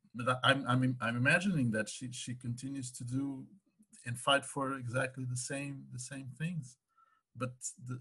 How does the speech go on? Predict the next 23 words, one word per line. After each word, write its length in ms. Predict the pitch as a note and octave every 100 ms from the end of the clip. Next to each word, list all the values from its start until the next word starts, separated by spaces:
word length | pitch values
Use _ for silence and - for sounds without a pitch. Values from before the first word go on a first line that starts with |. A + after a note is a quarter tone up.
| -
her, 220 | C#3 C#3+ D3
her 140 | C#3
view, 360 | C3+ E3 D#3+ C3
her 140 | C3
perspective 720 | B2+ B2+ - F3 - C3 A#2+ - _ _ _ _ _ _ _ _ _ _ _ A2+
is, 420 | G#2 - - - _ _ _ _ _
is 100 | G#2
broader, 560 | G2 A#2+ C3 C#3 G#2+ G2 -
perhaps 460 | - A2 - - -
it's 220 | - - G#2
more 160 | G#2+ G2+
wide. 380 | G#2 A2+ G#2 - _ _ _ _ _ _ _ _ _ _ _ _ _ _ A3+ _
Uh, 280 | G#2 G2+ G2+ G#2 _ _ _ F#3 _ _ A#2+ -
that, 140 | A#2+ - _
that 180 | A#2 -
struck 320 | - C3 B2+ -
me 200 | G#2+ G2 G2 A#2 - _ A2+
very 180 | G#2 G#2
much. 140 | G2+ _ - - _ _ _ _ _ _ _ _ _ - G2
I, 240 | A#2+ A#2+
I 20 | C3
remembered, 640 | C3 C#3+ D3+ C#3 B2+ A#2+ B2 B2+
um, 600 | A#2+ A#2 A#2 A#2 A2+